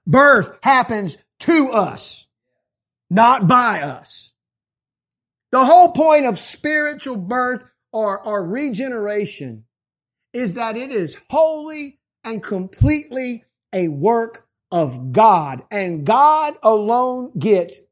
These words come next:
every ounce of the glory for every person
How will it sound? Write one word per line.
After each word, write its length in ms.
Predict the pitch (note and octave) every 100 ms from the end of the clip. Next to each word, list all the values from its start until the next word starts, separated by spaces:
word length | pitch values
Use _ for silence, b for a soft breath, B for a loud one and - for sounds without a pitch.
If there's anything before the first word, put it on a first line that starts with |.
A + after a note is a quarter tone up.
| -
every 640 | D4+ D4+ B3+ G3+ F3+ F3+ - -
ounce 580 | D4+ C#4+ F3 - - -
of 240 | F#3+ F#3+ E3+
the 100 | G#3
glory 680 | D#3 C4+ A3 D#3+ B2+ G2+ _ _ _ _
for 260 | F3 F#3+ -
every 440 | C4 D4+ D4 D4
person 680 | - C#4 B3 - E3+ D#3+ -